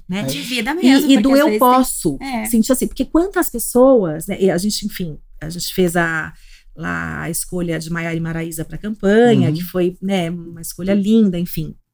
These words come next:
Speaker 1: Com a verdade delas, elas acabaram de chorar o dia que
Speaker 2: É.
Speaker 1: a gente contou que a gente tinha escolhido o nome delas pra apresentar pra M R V, né?
Speaker 2: Uhum.
Speaker 1: E fizemos com a, com a
Speaker 2: Foi muito
Speaker 1: agência de vocês e tal. E aí, o que que aconteceu?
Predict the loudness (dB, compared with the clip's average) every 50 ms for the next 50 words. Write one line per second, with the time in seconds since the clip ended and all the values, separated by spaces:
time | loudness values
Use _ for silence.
0 | _ -10 -2 0 2 4 4 4 4 4 4 4 6 6 4 4 4 4 4 4
1 | 4 4 4 2 2 0 -4 -2 0 0 2 4 6 6 6 6 4 2 0 -2
2 | -4 -6 -6 -6 -6 -6 -6 -6 -8 -6 -6 -4 -2 -2 -2 0 -2 -2 -2 0
3 | 0 2 4 4 2 2 2 0 -2 -2 -2 -4 -4 -4 -4 -2 -2 -2 -2 -4
4 | -6 -16 -20 -20 -20 -18 -14 -6 0 4 4 6 6 6 6 6 6 6 4 6
5 | 6 6 6 6 6 4 2 0 -2 -2 -2 0 2 2 4 6 6 6 6 6
6 | 6 4 4 4 2 2 2 2 2 2 0 -2 -4 -6 -8 -14 -12 -10 -6 -2
7 | -2 -2 -2 -4 -8 -10 -10 -10 -10 -12 -14 -14 -10 -8 -6 -4 -2 -2 -2 -2
8 | -2 -4 -6 -8 -8 -6 -6 -6 -6 -6 -8 -10 -12 -10 -10 -10 -8 -8 -8 -8
9 | -8 -8 -6 -2 0 0 2 2 2 2 2 0 -2 -4 -4 -2 0 0 0 2
10 | 4 6 6 6 6 4 2 0 0 0 2 2 2 0 0 0 2 2 2 2
11 | 2 0 0 -2 -2 -2 -2 -2 -4 -4 -6 -6 -4 -4 -4 -2 0 0 0 0
12 | 2 2 2 2 2